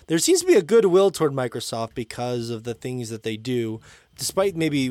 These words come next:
us not being super excited about their first-party games or what have you, but there does seem to be a goodwill there. Um, that's interesting. I even feel it in my heart, even though I, like, <laughs> even though I haven't played my Xbox in a long time.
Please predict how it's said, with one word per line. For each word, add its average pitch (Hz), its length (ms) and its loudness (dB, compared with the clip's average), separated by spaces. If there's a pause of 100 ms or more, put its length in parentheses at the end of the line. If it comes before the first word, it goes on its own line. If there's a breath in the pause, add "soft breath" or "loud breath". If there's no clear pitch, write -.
(120)
us 147 240 -2
not 135 200 -2
being 127 240 -2
super 123 260 -8
excited 117 280 -6
about 113 120 -8
their 110 140 -8
first-party 110 460 -6
games 104 440 -8
or 101 180 -10
what 104 160 -10
have 104 240 -10
you, 104 120 -10
but 104 200 -14 (300 soft breath)
there 190 100 -6
does 269 160 -2
seem 214 140 -2
to 180 60 -2
be 165 120 0
a 131 60 0
goodwill 110 400 -4
there. 101 240 -10 (460 soft breath)
Um, 113 420 -8 (200)
that's 117 180 -10
interesting. 117 560 -12 (280)
I 135 160 -2
even 107 200 -6
feel 104 280 -12
it 101 100 -14 (320)
in 117 80 -10
my 104 100 -10
heart, 120 300 -14 (680)
even 107 160 -12
though 104 180 -10
I, 104 120 -10 (520)
like, 110 160 -10 (120)
<laughs> - 500 -20
even 104 180 -10
though 101 120 -8
I 98 80 -8
haven't 104 260 -12
played 110 180 -10
my 104 160 -10
Xbox 110 440 -14
in 120 40 -14
a 120 40 -14
long 135 180 -14
time. 139 240 -10